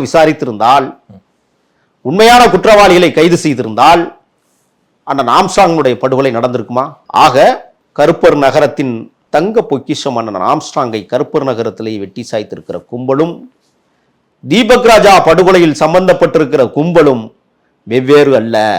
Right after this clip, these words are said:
போலியோ குற்றவாளிகளை கைது செய்து மக்களிடத்திலே கணக்கு காட்டுகிற பொறுப்பை இன்றைக்கு காவல்துறை வட்டாரங்கள் நமக்கு காட்டிக் கொண்டிருக்கிறது. உண்மை குற்றவாளிகள் வெளியிலே நடமாடுகிறார்கள். தீபக் ராஜா படுகொலையில் சம்பந்தப்பட்டவர்கள்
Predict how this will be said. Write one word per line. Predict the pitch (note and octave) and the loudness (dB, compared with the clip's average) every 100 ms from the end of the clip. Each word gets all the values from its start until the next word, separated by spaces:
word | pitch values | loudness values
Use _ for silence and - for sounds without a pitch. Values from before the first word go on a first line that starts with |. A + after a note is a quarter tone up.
| C2+ - - | -6 -8 2
போலியோ | B3 C#4 C4+ | 4 4 4
குற்றவாளிகளை | A#3 B3+ A#3 A3 G3+ F3+ F#3 | 2 2 4 6 4 4 2
கைது | A3+ - | 2 0
செய்து | G3 A#3 G#3+ | 0 0 0
மக்களிடத்திலே | F3+ B3+ A#3 A3+ G3+ F#3 | 2 4 4 4 2 2
கணக்கு | B3 - B3 G#3+ | 2 2 2 2
காட்டுகிற | F3+ F3+ F3 D3+ C3+ | 2 2 2 2 2
பொறுப்பை | D3 D3 D#3 | -2 0 -2
இன்றைக்கு | C#3+ B2+ B2 | -2 -4 -2
காவல்துறை | C#3 D3+ C3+ B2+ A#2 | 2 2 0 -4 -4
வட்டாரங்கள் | A2+ A2+ G2 C3+ | -2 -2 -4 -8
நமக்கு | D3 G#2+ G#2 A#2+ | -12 -12 -10 -6
காட்டிக் | B2 A#2 G#2+ | -6 -6 -16
கொண்டிருக்கிறது. | F#2 - - - _ _ _ A#2 | -16 -18 -20 -20 _ _ _ -6
உண்மை | D#3 D#3 G#2+ | 0 0 -2
குற்றவாளிகள் | B2 D#3 C#3+ B2 A#2+ D#3+ | -2 2 2 2 0 -2
வெளியிலே | B2+ C#3+ C3 A2+ | -2 -2 -2 -2
நடமாடுகிறார்கள். | B2 C3+ B2 A2+ G#2+ A#2 D#3 D#3 | -2 0 -2 0 -2 -2 -4 -2
தீபக் | E3 D#3+ D3 | 0 0 2
ராஜா | C#3+ C3+ A#2+ | 0 0 -2
படுகொலையில் | B2+ C#3+ C#3 A#2+ B2 | -2 -2 -4 -4 -6
சம்பந்தப்பட்டவர்கள் | C#3 C#3+ C3+ C3 C#3 B2+ | -4 -4 -4 -2 -4 -2